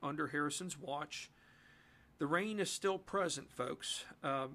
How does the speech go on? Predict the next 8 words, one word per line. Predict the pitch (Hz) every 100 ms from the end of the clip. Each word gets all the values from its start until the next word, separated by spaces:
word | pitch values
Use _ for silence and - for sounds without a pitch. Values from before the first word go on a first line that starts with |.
| -
which | 160 151
has | 143
kept | - 165 170 -
Harrison | 165 165 - 175 160
from | 160 147
going | 156 147 156 -
onward. | 180 185 135 110 - - - - - - - - - - - - - 151
But | 165 165